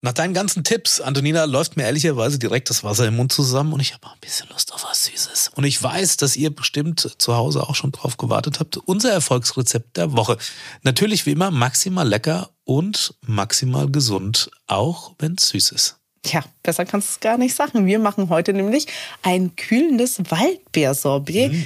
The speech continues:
Speaker 2: Ganz ohne viel Schnickschnack. Das ist echt schön. Und auch jeder kann's daheim herstellen.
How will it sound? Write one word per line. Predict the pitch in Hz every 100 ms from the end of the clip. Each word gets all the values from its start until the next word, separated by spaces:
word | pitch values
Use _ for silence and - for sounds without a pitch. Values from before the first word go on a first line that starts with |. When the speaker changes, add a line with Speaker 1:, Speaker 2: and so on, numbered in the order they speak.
| - -
Speaker 2:
Ganz | 208 294
ohne | - 247 254
viel | 233
Schnickschnack. | 220 233 262 - 330 349 -
Das | 202 -
ist | 202 -
echt | 240 -
schön. | - 170 226 381 - -
Und | - 214 220
auch | - 220 -
jeder | - 185 262
kann's | - 220
daheim | - 196 226
herstellen. | - 151 156 -